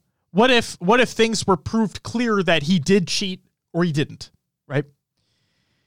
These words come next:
And what I, and I was talking to Maddie about this, and basically what I came to the conclusion of personally was that I would say ninety percent of the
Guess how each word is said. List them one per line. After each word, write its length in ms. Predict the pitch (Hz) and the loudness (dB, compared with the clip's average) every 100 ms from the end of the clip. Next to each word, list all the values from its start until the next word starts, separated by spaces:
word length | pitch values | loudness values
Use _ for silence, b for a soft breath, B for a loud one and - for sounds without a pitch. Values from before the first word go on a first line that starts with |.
| _ _ _ _ _ _ 185 | _ _ _ _ _ _ 0
And 180 | 202 | 4
what 140 | 190 220 | 4 4
I, 200 | 240 - | 2 0
and 100 | 185 | 2
I 60 | 196 | 2
was 120 | 196 | 2
talking 260 | 285 285 208 | 2 2 0
to 60 | |
Maddie 300 | 175 175 175 | 2 2 2
about 300 | 139 127 120 | 4 2 2
this, 240 | 131 123 165 | 0 0 0
and 100 | 160 | 2
basically 480 | 226 285 - 208 202 | 2 2 -2 -2 0
what 200 | 175 170 | 2 2
I 180 | 202 | 2
came 260 | 190 208 185 | 2 0 0
to 60 | 165 | -2
the 120 | 156 | -2
conclusion 520 | 151 143 151 131 143 | -4 -2 -2 -2 -2
of 180 | 131 - | -2 -2
personally 720 | - 349 - 151 117 117 117 - _ _ _ _ _ _ _ - | 2 2 2 -2 -4 -8 -12 -18 _ _ _ _ _ _ _ -2
was 300 | 185 214 175 | 2 2 2
that 320 | 196 180 - _ _ _ _ | 0 0 -4 _ _ _ _
I 140 | - 233 | 0 2
would 180 | 226 | 2
say 340 | - 214 185 165 | 2 2 2 0
ninety 680 | 160 170 196 208 311 311 285 | -4 -2 0 0 0 0 -2
percent 720 | - 214 - - 127 - - _ _ _ _ _ _ _ _ _ | 0 -4 -2 0 -2 -4 -14 _ _ _ _ _ _ _ _ _
of 260 | 175 185 156 | 0 0 0
the 380 | 165 170 160 | -2 0 0